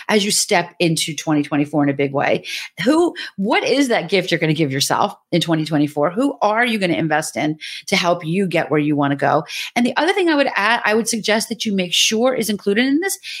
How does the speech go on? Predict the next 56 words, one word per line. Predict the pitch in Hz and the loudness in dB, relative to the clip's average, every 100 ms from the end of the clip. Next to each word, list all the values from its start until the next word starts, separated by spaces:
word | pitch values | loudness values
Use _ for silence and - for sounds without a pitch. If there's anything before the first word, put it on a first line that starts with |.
| - | 0
is | 294 | 0
accountability. | 294 320 320 320 359 208 - - - - - | 2 2 2 2 2 0 -4 -12 -18 -16 -6
You | 220 | 0
know, | 220 240 262 - | 2 2 2 2
I | 370 | 4
don't | 466 269 | 4 4
invest | 214 220 220 | 2 0 2
in | 226 175 | 0 2
things | 156 156 | 0 2
and | 165 | 0
think | 160 | 0
I'm | 160 | 2
not | 151 156 | 0 0
gonna | 147 | 0
do | 139 | 0
the | 139 | 0
work, | 113 - - _ - | 0 -2 -8 _ -2
right? | 285 320 | 0 0
Every | 359 415 | 0 2
time | 403 311 | 2 2
I | |
invest | 285 240 - | 2 0 -2
in | 185 | -2
something, | 170 139 120 - - - | -2 -2 -6 -8 -14 -6
I | 180 | -2
think, | 170 - | 0 0
"I | 240 | -2
am | 156 | 0
gonna | 165 190 | -2 -2
do | 175 | -2
the | 160 | -2
work." | 120 - - - - - - | -4 -8 -12 -20 -16 -6 -2
But | 202 | 0
let | 269 269 | 2 2
me | 208 | 2
get, | 170 | 2
let | 226 | 0
me | 220 | 0
just | 170 - | 0 0
tell | |
you | 175 | 0
something. | 160 151 160 | 2 0 0
If | |
you | 220 | -2
could | 240 233 | -4 -4
see | 214 196 | -2 -2
the | |
pile | 180 185 185 | -2 0 2
of | |
papers | 190 180 196 175 | 2 2 0 0
right | 160 165 | 0 0
here | 175 180 226 | 2 2 2
on | 160 | 2
my | 165 190 | 2 2
<laughs> | |
desk | 202 196 254 | 2 0 0